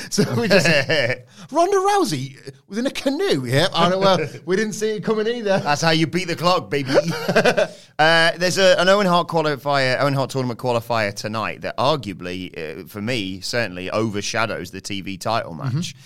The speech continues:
Speaker 2: and that is my best friend Swerve Swick-, Strickland, uh, the interview of which you can still check out on our YouTube channel, against Darby Allin. I can't call this.
Speaker 1: Well, so this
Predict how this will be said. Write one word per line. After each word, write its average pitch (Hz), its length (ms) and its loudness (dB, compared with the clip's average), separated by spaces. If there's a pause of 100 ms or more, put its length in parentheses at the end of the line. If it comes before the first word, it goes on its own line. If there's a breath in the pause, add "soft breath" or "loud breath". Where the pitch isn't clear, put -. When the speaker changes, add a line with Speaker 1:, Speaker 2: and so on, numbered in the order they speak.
(140 loud breath)
Speaker 2:
and 104 140 -4
that 120 180 2
is 92 420 -4 (280 soft breath)
my 113 160 2
best 110 240 -2
friend 104 260 -2
Swerve 104 320 -2
Swick-, - 400 -8
Strickland, 87 680 -8 (260 soft breath)
uh, 80 180 -12
the 76 60 -8
interview 98 320 -6
of 87 60 -8
which 101 260 -6
you 190 60 2
can - 120 -6
still 110 160 -4
check 101 240 -8
out 92 160 -6
on 92 80 -8
our 90 80 -10
YouTube 98 420 -8
channel, 87 360 -12 (200 loud breath)
against 127 340 -10
Darby 139 420 2
Allin. 131 260 -2
I 147 80 -2
can't 190 260 0
call 185 240 -4
this. 131 520 -10
Speaker 1:
Well, 131 280 0 (380)
so - 160 -10
this 113 540 -4